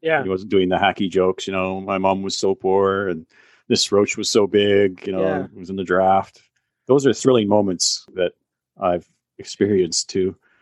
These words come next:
Speaker 1: Y-, you know, one thing that I do kind of find funny about it, though, is that, like,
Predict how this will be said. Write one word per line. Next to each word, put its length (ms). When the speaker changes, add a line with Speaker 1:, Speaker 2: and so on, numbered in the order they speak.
Speaker 1:
Y-, 160
you 180
know, 120
one 200
thing 220
that 160
I 80
do 220
kind 240
of 80
find 260
funny 340
about 240
it, 160
though, 300
is 260
that, 220
like, 260